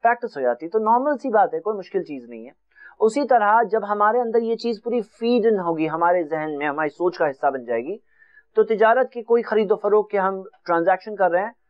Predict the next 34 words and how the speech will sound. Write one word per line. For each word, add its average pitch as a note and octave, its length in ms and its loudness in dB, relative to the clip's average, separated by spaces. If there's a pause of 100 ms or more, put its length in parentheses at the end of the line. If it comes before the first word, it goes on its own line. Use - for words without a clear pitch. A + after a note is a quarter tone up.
(460)
इमीडिएटली A3 540 0
सब G3+ 200 0
चीज G3+ 200 -6
हम F#3 100 -2
चेक F3 220 0
कर E3+ 100 2
रहे D#3+ 100 2
हैं E3 80 -4
कि - 80 -2
ओके, E3 180 0
पास, E3 480 2
पास, E3 320 2
पास, E3 300 2
पास, D#3+ 260 2
पास, G3 280 2
ये D#3 80 -8
पूरा D#3 240 0
ट्रांजैक्शन C#3 540 -4
वैलिड C#3+ 300 2
ट्रांजैक्शन A2+ 500 -6
है - 680 -20
इंशाल्लाह। A#2 400 -4 (680)
तो G#3+ 40 6
आइए A#3+ 220 2
हम A3+ 180 -4
देखें G#3+ 400 0 (340)
कि G3+ 60 2
क्या G#3 240 4
है G#3+ 200 0
ये G#3 160 -2
चौथी F#3+ 400 0
और G3 100 6
पांचवी F3 440 -4
शर्त। B3 280 2